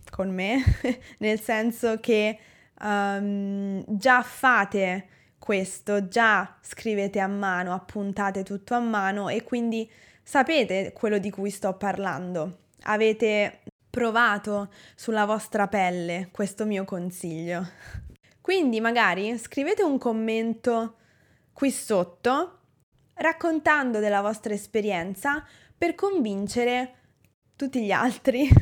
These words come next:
<laughs> a cominciare a scrivere a mano quando possibile. Se siete interessati a questo libro, io vi lascio il titolo nella descrizione qui sotto.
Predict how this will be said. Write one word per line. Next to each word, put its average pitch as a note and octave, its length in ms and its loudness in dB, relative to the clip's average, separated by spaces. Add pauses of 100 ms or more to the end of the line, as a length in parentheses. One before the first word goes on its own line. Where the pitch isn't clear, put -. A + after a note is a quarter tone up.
(120)
<laughs> - 220 -10
a B3+ 160 -4
cominciare B3+ 640 -2
a G#3+ 80 -2
scrivere F#3+ 580 -6
a G#3 200 -6
mano G3+ 540 -6 (280)
quando G#3+ 400 -2
possibile. F#3+ 840 -4 (1120)
Se C#4 200 0
siete F4 280 2
interessati C4+ 680 2
a G#3 100 0
questo A3+ 360 0
libro, F4 520 2
io A#3+ 240 4
vi A3 120 0
lascio G#3 520 0 (320)
il A3+ 300 0
titolo D4+ 560 2
nella G#3 240 2
descrizione G#3+ 640 -2
qui D4 200 -2
sotto. E4 640 2